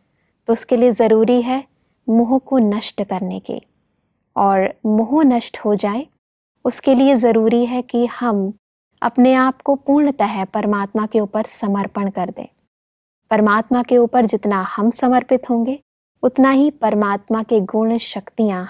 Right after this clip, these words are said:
हमारी हो जाएंगी और ईश्वर के सर्व खजानों पर हमारा अधिकार हो जाएगा।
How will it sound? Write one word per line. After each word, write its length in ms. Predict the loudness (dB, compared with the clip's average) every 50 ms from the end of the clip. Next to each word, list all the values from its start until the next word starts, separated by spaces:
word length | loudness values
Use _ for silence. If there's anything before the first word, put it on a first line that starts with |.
| -8 -6
हमारी 360 | -4 -2 -2 0 0 -2 0
हो 140 | 0 -2 -2
जाएंगी 480 | -2 -2 -4 -2 -2 -2 -4 -4 -6 _ _ _ _ _ _ _ _ -10 -8
और 120 | -8 -4 -2
ईश्वर 420 | -2 -2 -2 -4 -6 -4 -4 -4
के 180 | 0 0 0 0
सर्व 380 | 0 -4 -6 -4 -4 -2 -4 -6
खजानों 500 | -8 -6 -6 -4 -2 -2 -2 -2 -2 -4
पर 260 | -4 -6 -6 -6 -8 _ _ _ _ _ _ -8
हमारा 340 | -4 -2 0 0 0 -2 -2
अधिकार 440 | -2 -2 -4 -4 -4 -6 -8 -8 -6 -8
हो 60 | -8
जाएगा। 400 | -8 -8 -10 -10 -12 -16 -16